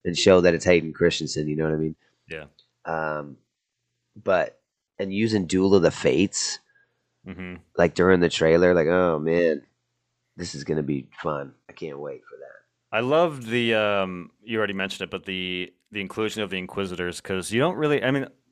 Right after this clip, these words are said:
Speaker 2: I don't know much about Star Wars lore than what I've kind of seen, and I've kind of only seen a little bit, but, uh, they were in the Clone Wars heavily, and I really liked that show a lot.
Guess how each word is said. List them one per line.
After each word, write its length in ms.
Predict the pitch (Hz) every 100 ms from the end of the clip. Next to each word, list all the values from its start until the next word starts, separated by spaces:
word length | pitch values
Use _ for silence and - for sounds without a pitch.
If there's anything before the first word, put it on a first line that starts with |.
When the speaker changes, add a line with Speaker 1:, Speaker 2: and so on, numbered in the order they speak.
| _
Speaker 2:
I 120 | 127
don't 140 | 127
know 120 | 110 104
much 180 | 104 -
about 140 | 92
Star 180 | - 95
Wars 180 | 90 87
lore 180 | 92 92
than 180 | 90 87
what 140 | 85
I've 160 | 85 82
kind 160 | 87
of 200 | 85 80
seen, 300 | - 90 87
and 80 | 82
I've 140 | 85 -
kind 160 | 95
of 40 | 87
only 160 | 90
seen 200 | 82 92
a 40 | 82
little 200 | 92 87
bit, 240 | 87 -
but, 180 | 92 - _ _ _ _ _
uh, 200 | 104 101
they 120 | 113
were 100 | 156
in 40 | 147
the 60 |
Clone 340 | - - 127 120
Wars 300 | 95 87 -
heavily, 500 | - 104 90 82 82 -
and 100 | 92
I 40 |
really 440 | 95 98 113 127 110
liked 240 | 101 95
that 140 | 90
show 200 | 82 98 87
a 20 |
lot. 320 | 85 82 -